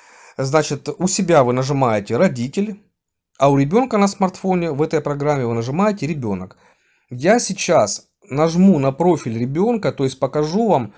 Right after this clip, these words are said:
что будет происходить, если ребенок будет заходить в ту или иную соцсеть. Поэтому я сейчас, э, сымитирую, что я,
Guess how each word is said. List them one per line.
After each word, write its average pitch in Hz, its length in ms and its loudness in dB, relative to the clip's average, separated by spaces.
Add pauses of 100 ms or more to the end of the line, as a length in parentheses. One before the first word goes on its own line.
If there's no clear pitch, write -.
(220)
что - 320 0
будет 147 240 -6
происходить, 170 560 -4
если 135 220 -6
ребенок 143 500 -2
будет 143 220 -8
заходить 131 420 -2
в - 100 -20
ту 185 240 0
или 139 100 -2
иную 151 260 -2
соцсеть. 131 520 -6
Поэтому 135 380 0
я 139 60 -2
сейчас, 156 460 -2 (380)
э, 131 180 0
сымитирую, 156 640 -2
что 135 200 -8
я, 151 300 0